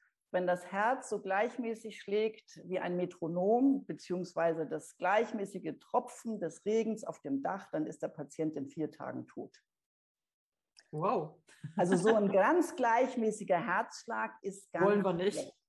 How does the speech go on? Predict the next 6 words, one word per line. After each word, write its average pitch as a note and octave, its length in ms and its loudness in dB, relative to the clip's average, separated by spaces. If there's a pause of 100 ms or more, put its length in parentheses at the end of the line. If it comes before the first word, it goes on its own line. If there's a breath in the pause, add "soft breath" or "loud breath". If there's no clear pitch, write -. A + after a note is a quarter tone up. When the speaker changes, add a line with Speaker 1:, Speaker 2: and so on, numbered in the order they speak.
(100)
Speaker 1:
Wollen F#3 340 4
wir C#3+ 120 -2
nicht, C#3+ 320 -8
genau. D3 440 -8 (400 soft breath)
Und G3+ 400 -2
die, F#3 480 2